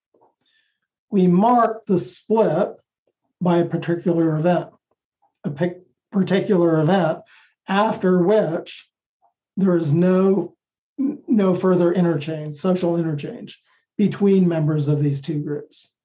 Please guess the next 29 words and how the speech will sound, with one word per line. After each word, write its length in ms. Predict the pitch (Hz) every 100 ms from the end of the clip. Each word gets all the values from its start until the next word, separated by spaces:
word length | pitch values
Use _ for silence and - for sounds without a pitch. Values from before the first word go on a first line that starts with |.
| _ _ _ - _ _ _ 220
And 160 | 175
that 220 | 185 196
occurred 720 | 208 - - 226 180 170 175
when 220 | 170 165 165
members 440 | 175 180 180 151
of 120 | 160
the 80 | 147
smaller 600 | - - 214 - 202 147
group 420 | 139 151 180 - - _ _ _ _ _
killed 340 | - 208 185 180
a 80 | 165
young 320 | 170 170 165
male 480 | 185 175 151 - - _ _ _ _ _ _ _
from 180 | 202 185
the 80 | 175
larger 340 | 170 170 139
group. 300 | 139 139 147 _ _ _ _ _ _ _ _ _ _ -
As 220 | 180 175
if 200 | 180 -
to 100 | -
place 420 | 147 175 180 175
a 60 | 175
stamp 540 | - - 202 190 180 -
on 200 | 160 165
matters, 520 | 160 156 160 180 - _ _ _ _ _ _ _ - -
the 100 | -
very 300 | 175 185 180
next 340 | 170 156 - -
year, 420 | 185 175 143 175